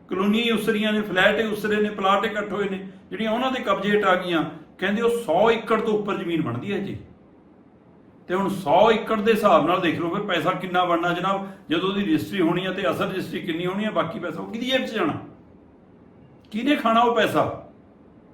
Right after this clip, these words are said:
ਸਰਕਾਰਾਂ ਦਾ ਕੰਮ ਕਮਿਸ਼ਨ ਲੈਣਾ, ਵਸੂਲੀ ਕਰਨਾ ਹੁੰਦਾ। ਇਹ ਸਰਕਾਰ ਦੇ ਖਜ਼ਾਨੇ 'ਚ ਜਾਣ ਵਾਲਾ ਪੈਸਾ ਤਾਂ ਉਹ ਹੋਊਗਾ ਨਾ, ਜਿੰਨਾ ਚੈੱਕ ਦੇ ਰੂਪ 'ਚ ਪਿੰਡ ਨੂੰ ਆ ਗਿਆ, ਤੁਸੀਂ ਉਹ 'ਚੋਂ ਪੰਜਾਹ ਪਰਸੈਂਟ ਮੰਗ ਰਹੇ ਹੋ, ਜਦੋਂ ਕਿ ਉਹ ਵੀ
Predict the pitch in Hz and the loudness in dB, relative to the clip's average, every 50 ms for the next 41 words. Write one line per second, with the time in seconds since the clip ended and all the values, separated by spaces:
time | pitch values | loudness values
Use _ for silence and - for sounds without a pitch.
0 | - - - - - - - - - - - - - - 180 - - 139 135 147 | -20 -20 -20 -20 -20 -20 -20 -20 -20 -20 -20 -14 -8 -6 -6 -2 -2 0 0 0
1 | 175 190 202 208 208 214 214 214 208 214 202 185 185 165 147 165 220 214 208 214 | 0 0 0 0 0 0 0 0 0 0 -2 -2 -2 -2 -2 -2 0 0 2 2
2 | 208 214 220 208 196 185 - 165 170 170 175 220 220 - 226 220 233 247 240 233 | 2 2 2 2 0 -2 -4 -4 -6 -4 -2 -2 0 0 0 2 2 2 0 2
3 | 233 247 269 - - - - - - - - - - - - - - - - - | 0 0 0 -2 -2 -6 -12 -18 -20 -20 -20 -20 -20 -20 -20 -20 -20 -20 -20 -16
4 | - - 202 214 208 208 - 175 151 - 170 165 160 165 180 180 - 214 214 208 | -4 0 0 2 2 0 -2 -4 0 4 6 8 8 8 6 6 2 0 0 0
5 | - 175 170 160 160 170 190 202 196 196 196 190 190 190 196 208 208 208 208 202 | 0 4 4 4 4 4 2 -2 -2 -2 0 0 0 2 4 4 4 4 4 2
6 | 190 196 202 202 220 226 226 214 196 170 190 226 285 294 269 254 240 240 233 208 | 0 0 0 0 2 4 4 4 4 2 2 2 2 2 0 2 2 4 4 2
7 | 202 - - - - - - 202 202 202 196 226 214 214 214 214 208 208 208 214 | 2 -2 -8 -14 -18 -8 0 2 2 2 2 2 2 4 4 4 2 0 0 -2
8 | 208 202 190 185 202 208 214 208 202 196 202 214 208 - 202 226 220 226 233 233 | -2 -2 -2 0 0 0 4 4 4 4 4 0 -2 0 -2 -2 0 0 0 0
9 | 220 220 214 233 247 240 202 185 208 214 196 196 190 185 196 226 226 233 233 233 | 0 0 2 2 2 2 2 -2 -2 -2 -2 -2 -2 -2 -2 -2 -4 -4 -4 -4
10 | 233 247 254 277 285 320 285 | 2 4 4 6 6 6 4